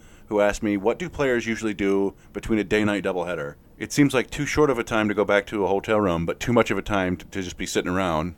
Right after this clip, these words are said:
Uh, yeah, and this is a great question, Jacob, 'cause it's something that I don't think many people consider. It, it does kind of depend on where the hotel is. Some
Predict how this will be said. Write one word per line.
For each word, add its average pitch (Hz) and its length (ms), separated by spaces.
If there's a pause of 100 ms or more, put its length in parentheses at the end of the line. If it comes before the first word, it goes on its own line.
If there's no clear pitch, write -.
(220)
Uh, 95 280
yeah, 131 200
and 147 100
this - 100
is 180 60
a 165 40
great 165 180
question, 120 320
Jacob, 90 280
'cause - 160
it's 92 100
something 113 180
that 101 100
I 98 60
don't 107 160
think - 240
many 104 160
people 101 200
consider. 87 560
It, 98 160
it 123 160
does 147 140
kind 151 160
of 113 80
depend 110 240
on 101 80
where 104 100
the 87 80
hotel 101 360
is. 101 180
Some 104 460